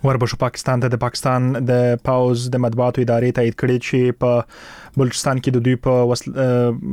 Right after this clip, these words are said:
وسلوالو ځواکونو باندې د بریدګرو په وروستیو دوو بریدونو کې لږ تر لږه اووه عسکر وژل شوي دي. دوی ادعا کړې چې، م، بریدګر یې هم، اه، وژلي دي. اخوا بلوچ بیلتون غوښتونکو ویلي تر پنځوسو زیات عسکر یې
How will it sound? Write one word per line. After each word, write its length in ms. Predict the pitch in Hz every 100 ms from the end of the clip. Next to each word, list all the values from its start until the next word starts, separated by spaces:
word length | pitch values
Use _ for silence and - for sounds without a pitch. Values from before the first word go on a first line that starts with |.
| 123
وسلوالو 520 | 135 127 127 127 127
ځواکونو 400 | 120 127 - 139
باندې 720 | 127 127 127 127 127 127 - 120
د 160 | 120
بریدګرو 480 | 113 117 123 131 127 117
په 100 | 123
وروستیو 420 | 120 - 139 131
دوو 240 | 123 131 120
بریدونو 320 | 120 151 156
کې 320 | - 139 127
لږ 80 | 127 -
تر 60 |
لږه 160 | 123 123
اووه 220 | 123 135
عسکر 260 | 120 - 117
وژل 220 | 117 113
شوي 240 | - 120
دي. 80 | 117
دوی 200 | 110 127
ادعا 220 | 123 127
کړې 260 | 131 127 127 -
چې، 320 | - 123 123 - - - - - - -
م، 280 | 127 123 120 131 160
بریدګر 360 | 127 127 120 131
یې 100 | 123 131
هم، 220 | 131 131
اه، 200 | 147 131
وژلي 500 | 123 120 120 131 123
دي. 220 | 120 123
اخوا 300 | 151 131 143
بلوچ 420 | 127 131 131 135 139
بیلتون 240 | 123 131
غوښتونکو 460 | 123 127 165 165 165
ویلي 220 | 170 185
تر 140 | 165
پنځوسو 360 | 151 135 147 -
زیات 280 | 127 120 135
عسکر 340 | 120 - 120
یې 100 | 123